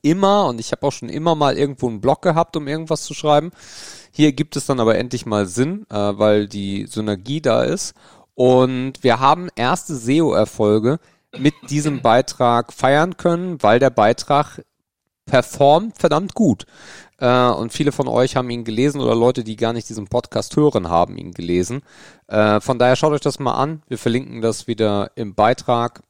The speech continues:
oder einfach auf vieldampf punkt com und dann ein bisschen runterscrollen. Da sind die, äh, Blogbeiträge und da kriegt ihr dann auch Informationen zur Juwel Jörn Riefel. So,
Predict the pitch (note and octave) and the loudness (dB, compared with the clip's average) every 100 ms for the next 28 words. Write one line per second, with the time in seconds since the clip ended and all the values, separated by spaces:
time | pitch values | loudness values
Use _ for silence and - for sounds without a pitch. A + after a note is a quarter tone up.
0 | _ - G2+ G#2 D2+ F#2 - F#2+ F2+ - | _ -2 2 2 2 -2 0 0 0 -4
1 | E2 F2 - G#2+ F2+ F#2+ - - E2 - | -4 -4 -4 -6 -4 -6 -6 -8 -4 -2
2 | G2+ F#2+ E2+ F2 D#2+ - E2+ G2 G#2+ G2+ | -2 -4 -8 -10 -10 -10 -6 -4 -2 -4
3 | - - F2 E2+ E2 E2 D2+ - _ _ | -4 -4 -4 -4 -8 -10 -10 -12 _ _
4 | _ D2 C#2+ C#2+ - C#3+ - C#3+ - C#3+ | _ -6 -6 -4 -2 -2 2 -2 2 0
5 | C3 C3+ _ _ _ _ _ A2+ F2+ F#2+ | 0 -6 _ _ _ _ _ -4 -2 -2
6 | A2+ - F2 F2 D#2+ E2+ - E2+ - - | -2 -4 -4 -4 -8 -10 -10 -10 -10 -8
7 | D#2+ D#2+ - G#2+ D#2+ E2 E2 F2 G2+ _ | -8 -8 -6 -6 -6 -6 0 0 0 _
8 | _ D#2 D2+ D2 D#2 D#2 C3 F2 F2+ E3+ | _ -2 2 2 0 -6 -14 -2 0 0
9 | - - - _ _ _ _ _ _ _ | -2 -10 -12 _ _ _ _ _ _ _
10 | _ _ _ _ - A2+ D3 A2+ | _ _ _ _ -6 2 2 2